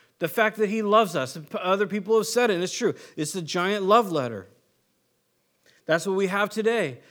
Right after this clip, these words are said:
an expression of who God is and what he has for us and what he wants for us.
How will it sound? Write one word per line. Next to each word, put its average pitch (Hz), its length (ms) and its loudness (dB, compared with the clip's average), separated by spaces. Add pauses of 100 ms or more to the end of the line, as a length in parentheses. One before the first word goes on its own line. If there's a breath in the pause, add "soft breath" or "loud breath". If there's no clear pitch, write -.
(120)
an 160 100 -4
expression 202 680 -2
of 196 120 0
who 226 320 -4
God 220 280 0
is 190 540 -2 (640)
and 170 200 -4
what 180 160 0
he 190 80 0
has 190 320 -2
for 156 240 -8
us 147 340 -6
and 151 160 -8
what 156 100 -4
he 156 60 -2
wants 170 320 -6
for 107 220 -14
us. - 360 -20